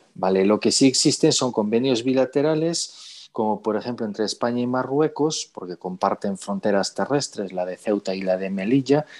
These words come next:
en las que, eh, en los que se regula todo esto de devoluciones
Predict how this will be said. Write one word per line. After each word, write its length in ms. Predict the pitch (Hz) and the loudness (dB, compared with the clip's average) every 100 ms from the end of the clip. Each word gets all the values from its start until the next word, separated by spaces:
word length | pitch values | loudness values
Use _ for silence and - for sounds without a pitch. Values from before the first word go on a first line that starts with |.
| - - - - | -18 -18 -2 4
en 280 | 127 131 | 6 8
las 280 | 143 139 - | 8 6 4
que, 320 | - 131 143 | 4 6 8
eh, 400 | 156 107 113 110 107 | 8 6 4 2 0
en 80 | |
los 160 | 113 - | -2 -6
que 100 | 113 | -6
se 560 | 104 104 101 101 101 95 | -4 -4 -2 -2 -2 -2
regula 800 | 101 98 127 127 127 135 143 139 135 113 | -2 2 6 6 6 6 4 0 -4 -6
todo 280 | 139 123 123 | -2 2 2
esto 340 | 120 - 127 | 0 -2 -2
de 320 | 113 104 101 | 0 0 -2
devoluciones 1300 | 98 98 107 101 - - 113 117 123 - - - - | -6 -8 -10 -10 -10 0 2 4 2 0 -8 -20 -16